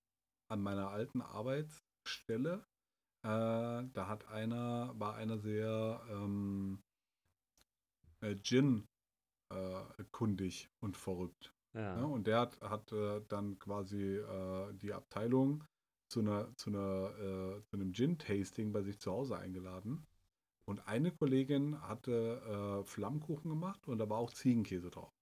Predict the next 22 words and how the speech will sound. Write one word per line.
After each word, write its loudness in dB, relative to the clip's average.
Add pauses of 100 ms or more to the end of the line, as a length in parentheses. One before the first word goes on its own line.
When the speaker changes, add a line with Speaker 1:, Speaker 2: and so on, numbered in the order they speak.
Speaker 2:
Ja. 0
Speaker 1:
Und -2 (140)
na, 0
ich -4
hab -8 (200)
dann -6
das -10
jetzt -6
halt -6
auch -8 (200)
gegessen. 0 (1600)
Ähm, 4 (180)
und 2 (760)
das -8 (460)
war 0
dann 0
auch -4
nicht 0
so 2
schlimm, 4 (400)
dass 0
ich's 0